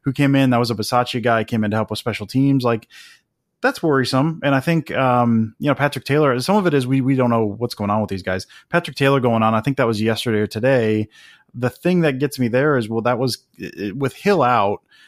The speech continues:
I was ass-, kind of assuming Taylor is R B three 'cause he played a little last year, kinda get him in that system another year. Uh, so now maybe this opens a door for Tyler Goodson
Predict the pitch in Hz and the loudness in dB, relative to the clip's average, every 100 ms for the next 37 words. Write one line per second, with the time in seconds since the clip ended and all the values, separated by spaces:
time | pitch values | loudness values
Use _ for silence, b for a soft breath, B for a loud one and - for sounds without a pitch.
0 | B - 123 113 110 - - 147 160 127 | B -2 -2 -2 -4 -6 -4 -2 -2 -2
1 | - 156 143 120 - 123 117 104 107 98 | -2 0 0 0 -2 0 0 0 -2 -2
2 | 98 - 92 80 - 117 113 117 110 104 | -6 -8 -10 -10 -8 -6 -2 -2 0 -2
3 | 98 117 123 123 - 123 117 117 110 b | -2 0 0 -2 -2 0 2 2 -2 b
4 | b b - 101 92 113 110 107 95 - | b b -6 -6 -2 -2 0 0 -2 -4
5 | 127 123 117 117 117 113 110 110 107 95 | -4 -2 0 0 0 0 0 0 0 -2
6 | 107 101 98 135 135 160 147 135 113 120 | -2 -2 -2 0 2 2 2 0 0 0
7 | 120 113 113 - 120 110 107 107 107 107 | 0 0 -2 -2 -4 -4 -4 -2 -2 -2
8 | 107 104 113 113 123 117 - 143 | -4 -4 -2 -2 -2 -4 -2 -2